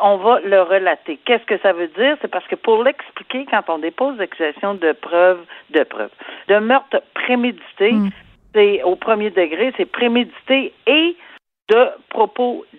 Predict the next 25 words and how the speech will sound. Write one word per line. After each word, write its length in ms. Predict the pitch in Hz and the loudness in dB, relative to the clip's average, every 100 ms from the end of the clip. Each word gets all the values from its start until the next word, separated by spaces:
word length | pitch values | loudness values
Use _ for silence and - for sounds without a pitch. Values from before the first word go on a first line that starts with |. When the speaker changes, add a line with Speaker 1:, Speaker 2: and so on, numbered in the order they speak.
| - | -2
Speaker 1:
délibérés. 680 | 226 220 196 208 180 190 - - - | -2 0 2 4 2 -4 -8 -20 -6
Alors 320 | 160 196 196 | -2 0 2
là, 100 | 233 | 2
on 220 | 339 302 | 4 2
voit 380 | 190 214 226 254 | 0 0 2 2
là, 160 | 185 139 - | 0 -8 -4
comment 300 | 185 185 202 - - | -2 0 -2 -4 -8
se, 60 | 208 170 - | -6 -6 -4
se 60 | 190 | -6
développe. 500 | 165 185 170 196 185 - | 0 0 2 0 0 -6
C'est 120 | 196 - | -6 -2
ça 120 | 349 | -2
qui 100 | 220 | -2
est 100 | 180 | -6
intéressant 520 | 175 180 165 240 202 | -4 -4 -4 -4 -4
qu'on 160 | - 165 139 - | -4 -6 -8 -16
discute 360 | - 180 - | -6 -6 -4
là, 80 | 147 | -8
pour 120 | - - | -6 -6
que 80 | |
les 200 | 156 156 156 | -4 -6 -8
auditeurs 400 | 151 - 170 151 | -10 -2 -2 0
comprennent. 420 | 156 139 156 139 - - - _ - | -4 -4 -4 -6 -8 -16 -18 _ -4
C'est 100 | 220 | -2
que, 120 | 214 | 2